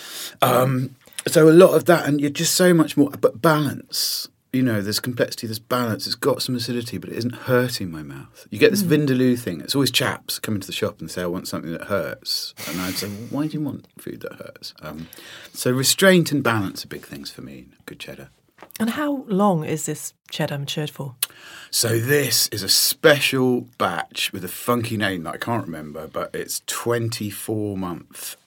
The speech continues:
Speaker 1: Westcombe,
Speaker 2: It's even
Speaker 1: which is
Speaker 2: older
Speaker 1: two
Speaker 2: than
Speaker 1: years.
Speaker 2: covid.
Speaker 1: I know, right?
Speaker 2: When you think how much that tiny virus has managed to spread in the past two years and all its different forms, and this cheese all that time has been sitting patiently,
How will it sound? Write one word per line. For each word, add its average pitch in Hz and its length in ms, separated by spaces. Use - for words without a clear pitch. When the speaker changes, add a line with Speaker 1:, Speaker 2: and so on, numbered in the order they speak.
Speaker 1:
Westcombe, - 680
Speaker 2:
It's - 240
even 214 320
Speaker 1:
which 214 100
is 208 40
Speaker 2:
older 196 240
Speaker 1:
two 196 100
Speaker 2:
than 202 120
Speaker 1:
years. 196 100
Speaker 2:
covid. 156 460
Speaker 1:
I - 80
know, - 260
right? - 240
Speaker 2:
When 240 160
you 320 100
think 220 300
how 233 320
much 226 300
that 185 240
tiny 196 440
virus 196 500
has 151 120
managed 170 340
to 185 60
spread 170 440
in 233 140
the 220 80
past 208 360
two 233 140
years 175 400
and 170 80
all 185 80
its - 180
different 196 320
forms, 170 460
and 175 100
this 226 180
cheese 196 360
all 208 140
that 233 180
time 165 300
has 160 100
been 170 180
sitting 202 320
patiently, 190 540